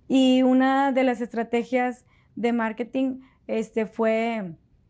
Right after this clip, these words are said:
llevarles a las nutriólogas el, eh, las primer-, lo,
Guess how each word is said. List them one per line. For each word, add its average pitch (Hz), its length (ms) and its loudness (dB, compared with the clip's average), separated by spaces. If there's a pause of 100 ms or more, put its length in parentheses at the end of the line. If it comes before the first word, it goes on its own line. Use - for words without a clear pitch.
(260)
llevarles 208 880 0
a 196 120 -6
las 175 640 -8
nutriólogas 220 840 -2 (460)
el, 214 680 -2
eh, 196 340 0
las 185 220 -4
primer-, 214 380 -4
lo, 190 480 -6